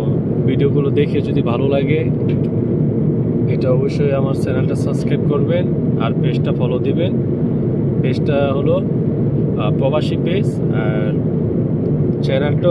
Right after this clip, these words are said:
হলো প্রবাসী চ্যানেল। তো সবাই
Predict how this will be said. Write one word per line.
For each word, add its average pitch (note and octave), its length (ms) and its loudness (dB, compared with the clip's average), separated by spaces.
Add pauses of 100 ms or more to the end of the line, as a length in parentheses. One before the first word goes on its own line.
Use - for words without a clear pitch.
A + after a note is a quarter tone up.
হলো F3+ 200 0 (280)
প্রবাসী - 440 0
চ্যানেল। - 280 0 (1400)
তো - 60 -2 (240)
সবাই C3+ 220 2